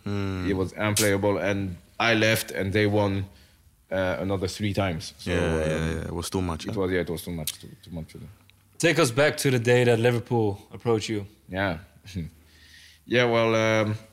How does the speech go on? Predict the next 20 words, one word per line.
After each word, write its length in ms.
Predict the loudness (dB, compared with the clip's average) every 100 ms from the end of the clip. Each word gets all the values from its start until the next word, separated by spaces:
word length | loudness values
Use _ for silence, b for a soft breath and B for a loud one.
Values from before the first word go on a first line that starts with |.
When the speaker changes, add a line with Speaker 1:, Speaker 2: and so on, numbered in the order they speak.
| _ -4
Speaker 2:
uh, 800 | 0 2 2 2 0 0 -2 -4 -4
I 140 | -2 0
found 280 | 0 2
out, 480 | 2 2 0 -4 -14 b b b b _
uh, 560 | -6 -4 -2 -2 -4 -8 -10 -6
Giroud 640 | 0 2 2 2 0 -2 -8 -4
called 240 | 0 2
me 140 | 0 0
and 120 | 0
said, 180 | -2 0
"Come 160 | -2 0
to 60 |
the 100 | -2
office, 320 | -2 -2 -4 -4
I 40 |
need 140 | -8
to 80 | -8
talk 180 | -6 -6
to 60 | -4
you." 200 | -4 -6